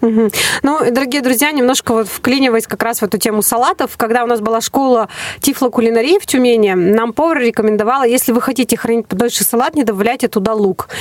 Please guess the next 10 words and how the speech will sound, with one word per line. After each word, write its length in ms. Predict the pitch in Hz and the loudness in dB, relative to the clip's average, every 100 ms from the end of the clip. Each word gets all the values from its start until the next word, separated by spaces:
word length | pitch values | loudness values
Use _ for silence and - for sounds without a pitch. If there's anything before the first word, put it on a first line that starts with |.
| - - | -8 -2
и 80 | 233 | 2
майонез, 380 | 226 208 190 180 | 2 2 2 0
да, 160 | 233 | 0
вот 100 | 247 | 0
о 20 | |
том, 160 | - 208 | -2 -2
что 140 | - | -2
сейчас 320 | - - 202 190 | -2 0 0 -2
доктор 320 | 208 - 175 | -4 -4 -2
говорил. 420 | 185 196 247 | 0 0 0